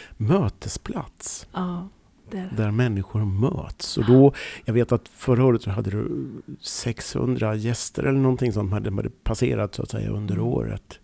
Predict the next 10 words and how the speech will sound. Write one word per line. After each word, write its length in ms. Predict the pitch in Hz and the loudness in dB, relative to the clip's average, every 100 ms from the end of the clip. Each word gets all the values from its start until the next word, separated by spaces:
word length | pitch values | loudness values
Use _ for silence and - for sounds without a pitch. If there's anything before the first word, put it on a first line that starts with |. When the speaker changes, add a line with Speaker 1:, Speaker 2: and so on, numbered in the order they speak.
| _ | _
Speaker 1:
Hur 100 | 113 | -6
ser 120 | 107 | -2
det 60 | 104 | -2
ut 180 | 101 107 | -2 -4
i 40 | |
år? 300 | 123 101 101 _ _ | -2 -4 -8 _ _
Speaker 2:
Ännu 220 | 156 143 | -4 -4
fler. 240 | 135 156 - - - - - | -4 -8 -10 -14 -20 -8 0
Speaker 1:
Det 80 | |
ökar? 600 | 117 104 - 110 104 127 | 2 2 0 0 0 -4